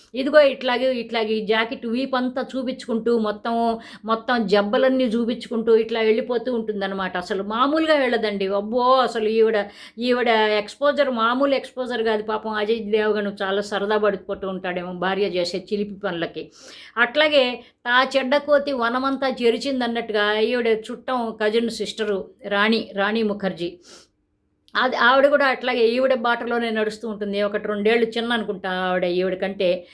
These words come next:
ఆ, ఏది ఏమైనప్పటికీ ఇద్దరు కూడా బెంగాలీ వాళ్ళే ఇద్దరు. కాబట్టి బెంగాలీ అంటే తల్లి మరాఠీ ఆవిడ ఈ కాజోల్కి. ఈ తల్లి గురించి చెప్పుకోవాలంటే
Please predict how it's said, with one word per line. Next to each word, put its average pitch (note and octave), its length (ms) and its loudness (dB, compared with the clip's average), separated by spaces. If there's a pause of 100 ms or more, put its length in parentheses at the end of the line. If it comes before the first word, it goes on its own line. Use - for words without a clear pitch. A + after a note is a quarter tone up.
(320)
ఆ, A3 80 2
ఏది B3 320 4
ఏమైనప్పటికీ B3+ 500 0
ఇద్దరు A3+ 260 0
కూడా A#3 240 0
బెంగాలీ A3 560 2
వాళ్ళే F#3+ 280 2
ఇద్దరు. G#3+ 420 -2
కాబట్టి G3+ 640 -4
బెంగాలీ B3 480 0
అంటే B3+ 180 0
తల్లి C4 600 0 (260)
మరాఠీ B3 440 2
ఆవిడ G3+ 240 4 (260)
ఈ A3 240 0 (180)
కాజోల్కి. G#3+ 720 2 (180)
ఈ A3+ 40 -10
తల్లి B3 320 -2
గురించి C#4+ 340 -2
చెప్పుకోవాలంటే A#3+ 640 -2